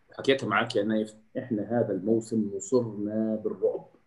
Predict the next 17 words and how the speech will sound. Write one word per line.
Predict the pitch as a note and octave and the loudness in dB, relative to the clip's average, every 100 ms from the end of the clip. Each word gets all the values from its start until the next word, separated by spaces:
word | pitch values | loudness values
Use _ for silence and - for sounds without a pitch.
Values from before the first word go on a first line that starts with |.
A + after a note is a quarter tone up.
| _ _ _ _ _ _ _ B2+ | _ _ _ _ _ _ _ -2
إحنا | C3 G2+ F#2+ | 0 -4 -4
فريق | F#2 A#2 A#2 | 4 4 4
فاز | - A#2+ A#2+ | 2 4 4
بالدوري | - F#2+ G#2+ A2+ A2 | 2 0 6 6 6
بالرعب. | - C3+ A2 - - - _ _ _ - | 2 2 4 2 -4 -20 _ _ _ -10
إحنا | - | 2
نعم | A2+ C#3+ C3 G2+ | 6 6 6 4
نملك | A#2+ C#3 A2 - | 2 2 2 0
تشكيلة | G2+ - - C3 B2 G2+ - _ | -4 -4 -2 2 2 0 -8 _
كويسة | _ A2+ D3 D3+ D3+ | _ 4 4 4 0
كانت، | - B2+ D#3 A3 - _ _ _ | 2 2 4 0 -4 _ _ _
ولكن | G2+ C#3 D3+ A#2 A#2+ | 2 2 2 -2 -2
بدأ | D#3+ B2 | 2 0
الفريق | G#2+ - A#2 D3+ D3+ _ _ _ | -2 -6 -2 -2 -4 _ _ _
تنهار | A#2 A#2 A#2 A#2 C#3 D#3 D#3 E3+ - _ - _ G#2 | -4 -2 -2 2 4 4 2 0 -2 _ -20 _ -12
وتتساقط | G#2 A2 A2+ - E3 D#3+ - - - | -8 -6 -2 4 4 4 -6 -10 -6
أركانه، | A#2+ A#2+ - D3+ D#3+ F#3+ | -4 -2 2 4 6 4